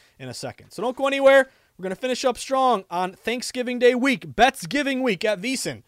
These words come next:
There's gonna be a lot of trash talk between the different shows, so I'm missing my guy Pritch.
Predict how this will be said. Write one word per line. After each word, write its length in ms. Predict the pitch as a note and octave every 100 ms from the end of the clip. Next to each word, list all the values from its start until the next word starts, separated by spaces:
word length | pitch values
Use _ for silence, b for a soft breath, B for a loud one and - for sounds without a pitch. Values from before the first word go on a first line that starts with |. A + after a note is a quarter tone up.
| _ _
There's 120 | C#3+
gonna 80 | F3
be 60 |
a 60 | E3+
lot 140 | F#3+
of 60 | A#3
trash 340 | - B3+ A#3
talk 240 | - F#3 E3
between 260 | D#3+ G3+
the 60 | F#3
different 300 | F#3+ F#3 D#3+
shows, 320 | G3+ F3 C#3+
so 240 | - D3 C3 b b b
I'm 80 | E3+
missing 240 | A3 A3
my 100 | G3
guy 180 | F#3+ F3+
Pritch. 440 | - F#3+ - -